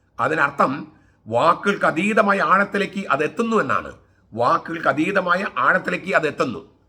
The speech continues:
എല്ലാ യുഗങ്ങളിലുമുള്ള മനുഷ്യരെ അത് വലയം ചെയ്ത്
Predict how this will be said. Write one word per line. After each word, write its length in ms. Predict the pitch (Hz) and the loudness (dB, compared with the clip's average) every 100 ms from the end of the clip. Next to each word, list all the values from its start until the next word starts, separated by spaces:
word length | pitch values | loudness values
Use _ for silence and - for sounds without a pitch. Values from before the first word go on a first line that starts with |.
| _ _ _ _ _ _ - | _ _ _ _ _ _ -2
എല്ലാ 320 | 127 165 196 226 220 | 2 6 6 6 4
യുഗങ്ങളിലുമുള്ള 600 | 196 214 226 226 208 208 208 | 0 0 2 2 4 4 4
മനുഷ്യരെ 400 | 180 185 196 208 | 2 0 0 0
അത് 80 | 175 170 | -2 2
വലയം 260 | 160 208 214 | 2 2 -2
ചെയ്ത് 320 | 175 185 185 | -4 -4 -2